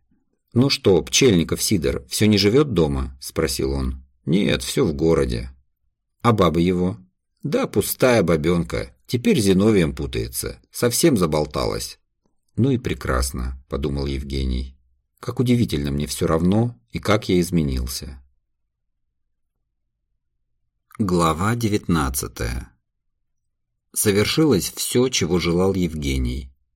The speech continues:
Имение осталось за ним, завод пошел, выход свекловицы был прекрасный и доход ожидался большой. Жена благополучно родила,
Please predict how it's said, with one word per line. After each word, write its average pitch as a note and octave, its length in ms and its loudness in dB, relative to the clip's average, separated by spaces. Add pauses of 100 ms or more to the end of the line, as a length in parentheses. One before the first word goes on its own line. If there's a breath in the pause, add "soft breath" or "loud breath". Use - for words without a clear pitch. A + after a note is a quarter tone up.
(160)
Имение A2 480 6
осталось D2+ 440 -2
за D#2+ 180 0
ним, G2+ 500 0
завод G#2+ 440 2
пошел, F2 540 0 (260)
выход B2+ 360 4
свекловицы F2+ 680 0
был D2+ 180 -4
прекрасный F2+ 920 0
и G2 80 0
доход G2 420 2
ожидался F2+ 500 0
большой. E2 640 -2 (340)
Жена A#2 340 4
благополучно F2 760 0
родила, F2+ 540 0